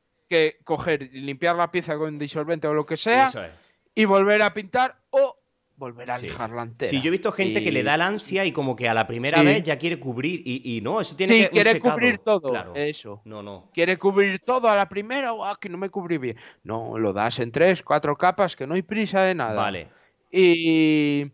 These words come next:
Speaker 2: Y, dime, dime.
Speaker 1: y, y eso, eh, lo,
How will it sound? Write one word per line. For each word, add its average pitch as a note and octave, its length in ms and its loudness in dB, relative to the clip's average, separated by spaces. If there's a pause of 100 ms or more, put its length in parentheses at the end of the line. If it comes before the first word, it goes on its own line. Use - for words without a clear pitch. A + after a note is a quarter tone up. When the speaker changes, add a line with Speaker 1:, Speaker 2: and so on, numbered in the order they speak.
(640)
Speaker 2:
Y, C#3 220 -10 (360)
dime, B2 180 -12
dime. A2+ 220 -14 (300)
Speaker 1:
y, E3+ 380 0
y E3 140 4
eso, E3+ 440 2
eh, C3 400 0
lo, C#3+ 340 4